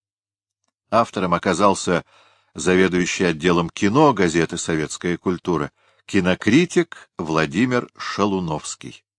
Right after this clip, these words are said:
Я был поражен. Полтора месяца назад я виделся с ним во Франции, в городе Канны. Мы прикатили туда на два дня в составе большой туристической группы,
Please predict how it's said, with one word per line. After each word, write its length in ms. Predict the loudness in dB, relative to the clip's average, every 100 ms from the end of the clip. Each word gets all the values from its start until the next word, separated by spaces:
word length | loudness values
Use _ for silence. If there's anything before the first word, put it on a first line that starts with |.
| _ _ _ _ _ _ _
Я 220 | -4 -2 0
был 220 | 0 -2
поражен. 640 | -2 -2 0 0 -2 -2 _ _ _ _ _ _ _ _ _ _ _
Полтора 500 | 0 0 2 2 2
месяца 560 | 2 0 0 -4 -4 -2
назад 560 | -2 0 4 2 0 -14 _ _ _ _ _
я 240 | 0 2 6
виделся 460 | 6 4 0 -2
с 120 | -4
ним 180 | -4 -2
во 120 | 0
Франции, 600 | 0 2 2 2 -2 -4
в 80 | -4
городе 380 | -2 -2 -2 -6 -6
Канны. 480 | -2 0 -2 -10 -18 _ _ _ _ _ _ _ _ _ _ _
Мы 140 | 2 4
прикатили 540 | 4 4 4 6 6
туда 440 | 6 4 4 4 0 _
на 180 | 0 0
два 180 | 2 0
дня 260 | 0 0 0
в 60 |
составе 460 | 0 -4 -2 0 2
большой 440 | 2 0 2 2
туристической 840 | 2 -2 -4 -4 -4 -6 -6 -4 0
группы, 580 | 2 0 0 _ -6